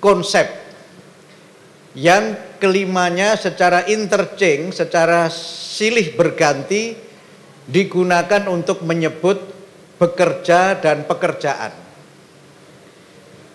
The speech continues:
Yang pertama dan yang paling banyak, bekerja itu disebutkan dengan konsep amal.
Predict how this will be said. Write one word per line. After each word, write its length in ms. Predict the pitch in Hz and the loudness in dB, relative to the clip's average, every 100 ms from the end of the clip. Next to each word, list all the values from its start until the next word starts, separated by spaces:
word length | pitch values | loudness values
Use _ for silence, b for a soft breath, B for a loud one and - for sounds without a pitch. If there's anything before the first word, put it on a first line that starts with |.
| - - | -20 0
Yang 240 | 180 202 220 | 0 2 -2
pertama 560 | 202 196 190 190 240 | 0 2 2 2 0
dan 160 | 196 180 | 2 2
yang 240 | 180 175 | 0 0
paling 400 | 202 220 247 202 | 2 4 4 2
banyak, 760 | 175 147 131 170 196 - - - | 2 0 0 -4 -4 -10 -20 -12
bekerja 480 | 143 175 - 185 165 | -6 -4 0 2 2
itu 160 | 226 175 | 2 -4
disebutkan 640 | 165 - 160 160 196 185 | -6 -4 -4 0 -2 -2
dengan 240 | 151 156 156 | -4 -4 -2
konsep 560 | 156 151 143 185 175 - | -2 -4 -2 -4 -4 -2
amal. 540 | 156 170 156 117 92 | 0 2 0 -2 -6